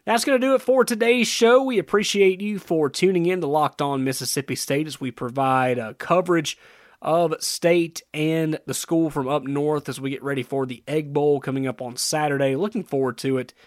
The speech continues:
and, uh, we hope that you are as well. Coming up on tomorrow's show, we'll, of course, continue our coverage of the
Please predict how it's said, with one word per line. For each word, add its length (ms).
and, 360
uh, 120
we 140
hope 220
that 100
you 240
are 460
as 400
well. 240
Coming 240
up 120
on 140
tomorrow's 540
show, 280
we'll, 160
of 80
course, 300
continue 400
our 140
coverage 580
of 420
the 240